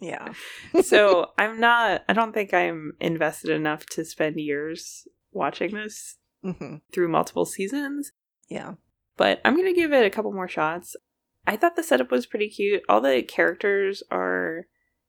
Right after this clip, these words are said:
Speaker 2: pretty charming.
Speaker 1: Mm-hmm.
Speaker 2: Sid is a surprise proposing to his girlfriend Hannah, who is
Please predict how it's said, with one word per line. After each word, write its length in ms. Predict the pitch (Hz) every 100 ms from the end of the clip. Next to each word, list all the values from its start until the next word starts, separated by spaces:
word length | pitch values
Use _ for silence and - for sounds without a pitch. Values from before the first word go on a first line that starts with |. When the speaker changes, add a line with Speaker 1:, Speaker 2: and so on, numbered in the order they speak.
| _
Speaker 2:
pretty 240 | - 202
charming. 680 | 196 - 156 160 165 160 165 -
Speaker 1:
Mm-hmm. 260 | 170 165 156
Speaker 2:
Sid 600 | - - 180 175 175 170 -
is 640 | 175 160 151 160 - - _
a 40 | -
surprise 880 | - - - 156 151 151 143 - - _ _
proposing 720 | - 165 - 160 160 147 143 143 -
to 240 | 143 135 135
his 520 | 135 131 127 - - -
girlfriend 440 | 127 - - -
Hannah, 520 | - 254 240 233 226 -
who 140 | 170 151
is 340 | 135 135 -